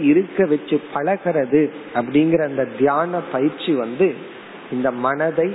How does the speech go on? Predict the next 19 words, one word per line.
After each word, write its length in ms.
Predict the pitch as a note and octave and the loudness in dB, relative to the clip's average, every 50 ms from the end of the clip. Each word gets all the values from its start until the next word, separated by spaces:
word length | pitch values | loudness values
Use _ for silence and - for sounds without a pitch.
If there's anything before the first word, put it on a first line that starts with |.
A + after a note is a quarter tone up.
| - - - - D3 B2 | -6 -12 -14 -12 -8 -4
நம் 260 | B2 C3 C#3 D#3+ E3+ F3 | -2 -2 -2 0 -2 0
வசப்படுத்துவதற்காக. 1500 | D#3 D3 C#3 - - F#3+ F#3 - - C#3+ C3 C#3+ C#3 - - - C#3+ B2+ A#2+ G#2 B2 - - - - D3 G#2+ G2 G2+ - C#3 - - - - | 0 0 -2 0 -2 -4 -2 -2 -2 0 0 0 -2 -2 -2 0 0 0 0 -2 -4 -6 -6 -4 -4 -4 -4 -4 -6 -8 -10 -12 -12 -10 -6
அந்த 200 | - E3+ F3+ F3+ D#3+ | -4 -2 0 0 2
லாஜிக் 460 | D#3 D#3 D#3+ G3+ G#3+ F3+ G#3 - - | 2 2 2 2 2 0 -2 2 2
எப்படி 260 | D3+ D3 - F3 E3+ D3 | 0 2 4 2 2 4
ஒர்க் 280 | C3+ C#3+ C#3+ - - | 2 0 0 -2 -2
பண்ணுதுன்னு 460 | - F#3+ E3+ C#3+ C#3 B2+ C3+ C#3+ F3+ F3+ | -2 -2 -2 -2 0 2 4 4 4 2
பார்ப்போம். 420 | D3 A#2+ A#2 - - - A2+ - - - - - - - - - - - - - - - - - - | 2 0 -2 -2 -4 -6 -6 -6 -6 -18 -20 -20 -20 -20 -20 -20 -20 -20 -20 -20 -20 -20 -20 -10 -2
இப்ப 240 | - G3+ G3 A#3+ A3 | -2 -2 0 0 0
நம்ம 220 | G3+ F#3+ F3+ E3+ E3+ D#3+ | 0 0 -2 0 0 0
வந்து 300 | D3+ D3 D3 D#3 G3 G3+ D#3 C3 E3+ - - - - - - E3 | 0 0 0 2 2 2 2 0 -4 -6 -8 -10 -16 -12 -10 -6
டிரைவ் 380 | D3 D#3+ F3 F3+ G3 A3+ B3+ A#3 - | -4 0 0 2 2 2 2 0 0
பண்ணி 280 | - F#3+ E3 D#3+ F#3+ F#3+ | 0 -2 0 0 -2 0
பழகணும், 560 | - E3+ D3+ D3+ D3+ - D3+ C#3+ C#3 C#3+ D#3+ - | 0 0 0 -2 -2 -2 -2 -2 -2 -4 -4 0
காரோ 440 | - E3 D3+ D3+ C#3+ A2+ A#2+ F3 G3 | 2 2 2 2 2 0 0 -2 -2
ஸ்கூட்டரோ. 540 | - - - D#3+ C#3 A#2+ - - B2 C#3+ D3+ - - - - - - - | -2 0 2 2 2 2 0 -2 0 0 -2 -2 -8 -20 -20 -20 -12 -4
முதல்ல 380 | - C#3 D3 D3+ F3 F3 F3+ F3 | -2 -2 0 0 0 0 0 -2
என்ன 180 | D3+ D3 E3+ | -2 0 -2
பண்ணுவோம்? 480 | E3 D3 D#3 D3 C#3+ C#3 C#3 C3 C3 B2+ | -2 -2 -2 0 0 0 0 0 -2 -2